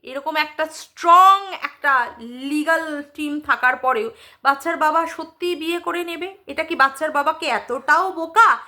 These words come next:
যে বাচ্চার বাবা তারাপীঠে গেল আর বিয়ে করে নিল? না, আমি তাহলে এটা বলছি না যে এখানে যার কথা আমরা তুলে তুলে ধরছি জীবের সাথে, হ্যাঁ, জীবের সাথে তার একটা সম্পর্ক বা বন্ধুত্ব আছেই,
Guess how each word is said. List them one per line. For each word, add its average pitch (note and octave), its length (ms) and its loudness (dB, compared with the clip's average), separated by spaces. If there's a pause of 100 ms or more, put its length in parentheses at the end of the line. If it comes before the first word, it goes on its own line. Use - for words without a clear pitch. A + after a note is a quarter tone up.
(220)
যে C#4 100 -10
বাচ্চার C#4+ 420 0
বাবা C#4+ 240 0
তারাপীঠে D4+ 580 2
গেল C4 280 0
আর D#4 140 4
বিয়ে C#4 280 -6
করে D#4 240 -6
নিল? D#4+ 320 -4 (240)
না, E4+ 200 4 (180)
আমি C#4 220 -4
তাহলে C#4 360 -2
এটা E4+ 320 -6
বলছি G4+ 380 -2
না C4 180 0 (260)
যে C4 500 2 (200)
এখানে E4 400 -2
যার C#4+ 260 4
কথা D#4 240 4
আমরা D4 240 4
তুলে D4+ 260 -6
তুলে D4+ 220 -6
ধরছি D4 360 -8
জীবের C4+ 300 -6
সাথে, C4 240 -6
হ্যাঁ, D#4 200 4 (300)
জীবের E4+ 400 0
সাথে A4 300 2
তার G#4+ 240 6
একটা G#4 280 -4
সম্পর্ক G4+ 600 -4
বা F#4+ 240 0
বন্ধুত্ব F#4+ 560 -2
আছেই, F#4+ 720 2